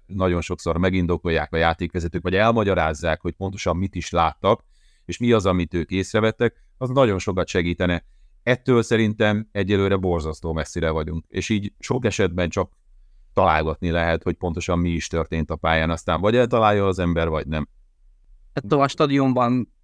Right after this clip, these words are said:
Speaker 2: szurkolóként gyakorlatilag megszokhattuk már, hogy ugye nekünk ezekben a játéko-, játékvezető ítéletekben alapvetően hinni kell,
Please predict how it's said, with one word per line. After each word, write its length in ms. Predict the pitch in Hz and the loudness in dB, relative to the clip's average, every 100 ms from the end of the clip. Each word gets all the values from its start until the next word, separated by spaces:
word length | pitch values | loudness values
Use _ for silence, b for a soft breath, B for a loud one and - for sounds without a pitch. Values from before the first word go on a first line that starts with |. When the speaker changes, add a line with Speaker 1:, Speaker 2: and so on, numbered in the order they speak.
| _ | _
Speaker 2:
szurkolóként 840 | 113 - 131 123 120 120 - 120 | -6 -4 -4 -2 -2 -2 -2 -2
gyakorlatilag 480 | 120 117 127 123 123 | 0 0 0 0 2
megszokhattuk 720 | 127 - 131 - 117 - 120 | 0 0 -6 -6 -6 -4 -4
már, 220 | 120 123 123 | -2 -2 -2
hogy 140 | 123 | -2
ugye 160 | 123 123 | 0 0
nekünk 320 | 117 123 120 | -2 -2 -2
ezekben 280 | 127 120 123 | -2 -2 -2
a 40 | |
játéko-, 480 | 123 127 127 127 120 | 0 -2 -2 -4 -4
játékvezető 560 | 120 135 131 127 127 127 | -4 -2 -2 -2 -2 0
ítéletekben 680 | 131 113 120 120 127 117 123 | -2 0 0 2 -2 -2 -2
alapvetően 420 | 123 123 110 117 | -2 -4 -6 -6
hinni 340 | 117 127 120 120 | -2 2 2 2
kell, 440 | - 127 135 160 | -2 -2 0 -4